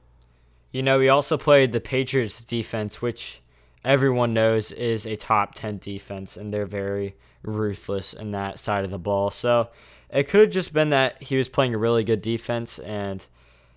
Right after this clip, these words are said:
he was not prepared for them. But then again, we'll just have to let it play out. But I do think C J Stroud will turn it around in this next one.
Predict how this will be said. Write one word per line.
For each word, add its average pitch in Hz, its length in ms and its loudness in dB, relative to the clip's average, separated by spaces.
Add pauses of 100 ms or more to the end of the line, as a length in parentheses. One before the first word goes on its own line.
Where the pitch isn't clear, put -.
(240)
he - 200 -2
was 120 200 2
not 113 200 2
prepared 113 420 -2
for 160 160 -2
them. 160 280 2
But 123 440 4 (360)
then 131 180 2
again, 127 420 0 (720)
we'll 135 200 2
just 120 160 -6
have 120 240 4
to 110 220 -6 (220)
let 120 240 4
it 113 80 -6
play 113 320 2
out. 117 300 2 (320)
But 120 180 4
I 127 120 4
do 127 180 0
think 117 240 -6
C 120 180 -4
J 110 160 -2
Stroud 104 320 -2
will 92 80 -8
turn 101 220 -8
it 90 120 -8
around 90 260 -8
in 87 60 -8
this 85 160 -14
next 87 280 -14
one. 78 180 -14